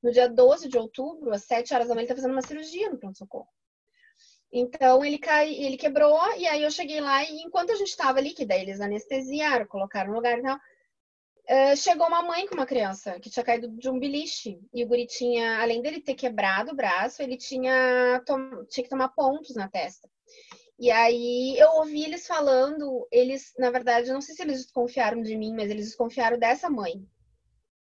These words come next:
Porque o menino também tinha ido pro pronto-socorro, era uma história parecida com a minha.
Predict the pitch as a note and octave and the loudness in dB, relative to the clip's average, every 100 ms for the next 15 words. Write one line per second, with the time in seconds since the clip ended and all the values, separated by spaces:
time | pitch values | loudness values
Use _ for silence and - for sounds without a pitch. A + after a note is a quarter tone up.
0 | _ _ _ _ _ B3+ B3 C4 C#4+ C#4+ | _ _ _ _ _ -2 4 4 6 2
1 | D4+ F4 F4+ F4+ E4 F#4+ B4 F#4 C#4+ A#3+ | 0 -2 -2 2 2 2 0 0 0 2
2 | A#3+ A#3+ A#3+ G#3+ G#3 G#3+ G3 F3 F#3+ G#3 | 2 -4 -6 -6 -8 -8 -4 -2 0 -2
3 | G#3+ G#3+ A#3 A#3 B3+ B3 A#3+ B3 C4 C#4 | -4 -2 0 0 0 -4 -2 -2 0 -2
4 | D#4 E4 F3 | -4 -6 -8